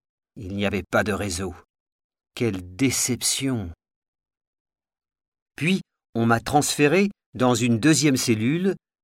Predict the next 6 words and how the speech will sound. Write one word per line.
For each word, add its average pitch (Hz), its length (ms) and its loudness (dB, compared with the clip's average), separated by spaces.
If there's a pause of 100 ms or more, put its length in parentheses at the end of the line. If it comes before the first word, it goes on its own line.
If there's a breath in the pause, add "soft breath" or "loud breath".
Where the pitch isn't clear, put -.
(100)
exposée 127 600 2
au 117 120 4
vent, 151 400 0 (320)
infestée 156 840 2
de 120 100 0
souris. 104 560 -2